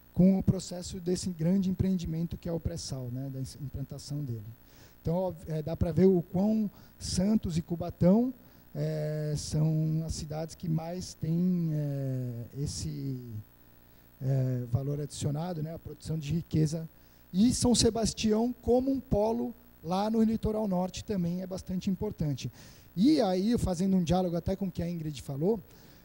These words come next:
é, é engraçado São Sebastião, né? São Sebastião é um dos municípios, em tese, mais ricos do,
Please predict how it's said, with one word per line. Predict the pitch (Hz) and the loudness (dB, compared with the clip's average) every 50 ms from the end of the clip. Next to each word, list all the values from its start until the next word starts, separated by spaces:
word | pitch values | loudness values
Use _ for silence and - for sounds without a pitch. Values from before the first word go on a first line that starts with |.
| - - | -8 -2
é, | 147 147 151 151 147 147 143 143 139 147 | 0 2 2 2 0 0 -2 -4 -4 -2
é | |
engraçado | 170 196 233 262 247 - - - 277 254 196 165 | -2 -2 0 -2 -2 0 0 2 0 2 0 0
São | - - 156 | -2 -2 -4
Sebastião, | - 180 156 151 151 135 - - 151 139 | -4 -4 -6 -4 -6 -6 -2 0 0 0
né? | 139 139 | 0 0
São | 139 - 175 | -2 -2 -4
Sebastião | 165 - 196 185 196 185 - - - 180 185 220 226 | -4 -4 -6 -6 -6 -6 -6 -4 -4 -4 -2 -2 -4
é | |
um | 226 220 | -4 -6
dos | 202 175 170 | -6 -6 -6
municípios, | 196 202 208 185 - - 208 - 208 190 160 - - - - - - - - - - - | -6 -4 -4 -4 -4 -6 -6 -4 -4 -4 -4 -6 -10 -20 -20 -20 -20 -20 -20 -20 -12 -4
em | 165 180 180 | -2 -2 -2
tese, | - - 185 185 175 151 156 160 | 0 0 0 2 2 2 0 0
mais | 165 202 262 277 120 - | 0 0 0 0 -2 -2
ricos | 156 180 220 233 - 220 185 | 0 0 0 0 0 -2 -4
do, | 160 190 185 | -4 -4 -8